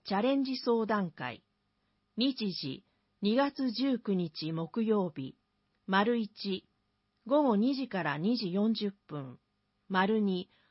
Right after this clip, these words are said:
午後二時四十五分から三時二十五分。丸三、午後三時三十分から四時十分。場所、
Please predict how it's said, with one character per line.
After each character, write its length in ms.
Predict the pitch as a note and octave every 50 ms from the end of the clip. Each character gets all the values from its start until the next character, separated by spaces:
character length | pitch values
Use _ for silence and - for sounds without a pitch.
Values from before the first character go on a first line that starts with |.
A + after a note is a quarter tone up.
| _ -
午 160 | G#3 A#3+ D4 C4+
後 120 | C4 A3
二 220 | G3+ A#3 C#4+ D4+
時 160 | C4 B3 G#3 A3
四 220 | B3+ C#4 C#4+ B3+
十 200 | - G3+ F#3 F#3
五 160 | F3 G#3 A3+
分 260 | A3 - F#3+ F3 D#3+
か 160 | - D#3+ D3 C#3
ら 180 | B2+ A#2+ - _ _ - -
三 240 | B3+ C4 C#4+ C#4+ B3
時 160 | G#3+ F#3+ F#3+
二 180 | G#3 A#3 A#3+
十 260 | A3+ G#3 F#3 E3 D#3 D3+
五 180 | - F3+ G3
分。 340 | - - F3 D#3 C3+ B2+ A#2 _ _ _ _ _ _ _ _ _ _ _ _ -
丸 280 | G3+ F#3 G3 A3 A#3
三、 440 | A3 - - G3 F#3+ F#3+ F3+ F#3 G3 _ _ _ _ _ _ _ _ -
午 200 | F#3+ C#4+ D4+ B3
後 120 | A3 G3
三 300 | G3 - C4 C#4 C#4+ C4+
時 140 | A#3 G#3 F#3
三 260 | - A3 A3+ B3 A#3+
十 160 | A#3 B3 B3 A#3+ _ -
分 200 | F#3+ F3+ F3 D#3+
か 160 | - D3+ D3
ら 240 | D3 C3 B2+ - - _ _ _ -
四 180 | A3 C4+ C#4
時 180 | A3 G#3+ F3 D3
十 180 | D3+ F3+ F#3 - _ _ -
分。 300 | - C3+ C3+ C3 - - _ _ _ _ _ _ _ _ _ _ _ _ _ _ _ _ _ _ _ _ _ _ -
場 160 | G3+ F#3+ F#3+
所、 340 | - - - G#3 G3 F#3+ -